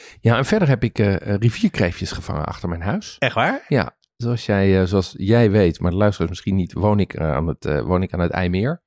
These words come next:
Speaker 2: Ja.
Speaker 1: En, ehm, eh, ik heb dus water achter mijn huis, waardoor kinderen normaal in zwemmen. Ehm, en, eh, een van mijn buurmannen kwam aan met het idee om, eh, daar eens wat, eh, te kijken of daar geen rivierkreefjes zaten.
Speaker 2: Ja, want er zijn er veel, hè, in, eh, in en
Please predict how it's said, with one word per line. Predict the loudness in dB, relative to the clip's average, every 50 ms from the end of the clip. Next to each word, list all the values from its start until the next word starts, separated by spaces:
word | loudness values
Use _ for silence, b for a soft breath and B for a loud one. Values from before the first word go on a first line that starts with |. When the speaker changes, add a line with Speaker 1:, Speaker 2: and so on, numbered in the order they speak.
| _
Speaker 2:
Ja. | _ -2 -2 -2 -2 -8 _ _ _ _ _
Speaker 1:
En, | 0 2 4 4 4 4 4
ehm, | 4 4 4 2 2 0 0 -2 -4 -4
eh, | -4 -2 -2 -2 -2 0
ik | -2
heb | -2 -2
dus | -2 -4 -4
water | -4 -2 -2 0 -2 0 -2 -4 -8
achter | -8 -8 -4 -4
mijn | -2 -2
huis, | 0 0 -2 -2 -2 -2
waardoor | -4 -4 -2 -4 -6 -6
kinderen | -4 -2 -2 0 0 2 2
normaal | 2 2 0 0
in | 0 0 0 0
zwemmen. | 2 0 0 0 0 -4 -8 -12 _ _ B B B B B B B B B B _ _
Ehm, | -2 0 2 2 2 0 -2 -2
en, | -2 0 2 2 2 2
eh, | 2 2 4 2
een | 2
van | 2 2 2
mijn | 2 2 2 4
buurmannen | 4 4 4 4 4 2 2 0 -2 -4
kwam | -2 0 0 0 0 0
aan | 2 2 2 2
met | 2 0 -2 -4
het | -10 -12
idee | -6 -2 0 0 2 2 0 0
om, | -2 -2 -2 -2
eh, | -2 -2
daar | -2 -2 -2
eens | -2 -4 -4
wat, | -6 -6 -4 -4
eh, | -8
te | -8 -4
kijken | -4 -4 -2 -2 -4
of | -4 -2
daar | -4 -4
geen | -2 -4 -6
rivierkreefjes | -6 -4 -4 0 0 0 0 -2 -6 -6 -6 -8 -10 -12 -12
zaten. | -10 -8 -4 -2
Speaker 2:
Ja, | -2
want | 0 0 0
er | 0
zijn | 0 0 0
er | -2
veel, | 0 0 2 2 2
hè, | 2 2 0 0
in, | 0 0
eh, | 0 -2 -2 -2 -2
in | -2 0
en | 0